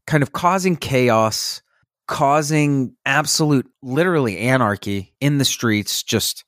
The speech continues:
for, for some reason as he gains power, some kind of, I don't know, vibes, man, that he puts off, kind of just make people upset and, uh, kind of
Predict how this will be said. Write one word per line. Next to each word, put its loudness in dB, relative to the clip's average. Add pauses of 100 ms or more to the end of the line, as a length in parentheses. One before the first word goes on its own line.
(140)
for, -2 (120)
for -2
some 0
reason 2
as 2
he 0
gains 0
power, 2 (420)
some -2
kind -2
of, -4 (280)
I -2
don't -4
know, -2
vibes, 2
man, -6 (420)
that 0
he -2
puts -2
off, 0 (260)
kind 0
of -2
just 0 (160)
make -2
people 0
upset -2
and, 2
uh, 4
kind 0
of -2